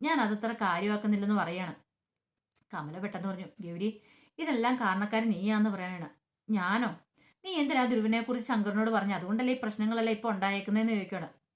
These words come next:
"ഓ, കമലയെടുത്ത് അങ്ങനെ തന്നെയാണ് വിശ്വസിക്കുന്നേ. ഞാൻ ധ്രുവം മരിച്ചിട്ടില്ല തന്നെ ഇപ്പോഴും വിശ്വസിക്കുന്നേ" പറയണം.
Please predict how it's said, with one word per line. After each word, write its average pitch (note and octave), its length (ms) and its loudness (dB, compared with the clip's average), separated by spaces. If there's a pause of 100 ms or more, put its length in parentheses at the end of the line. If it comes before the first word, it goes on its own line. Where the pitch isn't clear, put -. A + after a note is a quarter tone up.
"ഓ, E3+ 140 -12 (840)
കമലയെടുത്ത് G3+ 400 0
അങ്ങനെ A#3 280 0
തന്നെയാണ് A#3+ 260 0
വിശ്വസിക്കുന്നേ. G3+ 600 -2 (420)
ഞാൻ E4+ 200 0
ധ്രുവം B3 260 2
മരിച്ചിട്ടില്ല A3+ 560 0
തന്നെ A3+ 120 2
ഇപ്പോഴും G#3+ 300 0
വിശ്വസിക്കുന്നേ" G3 520 -2
പറയണം. F3+ 320 -4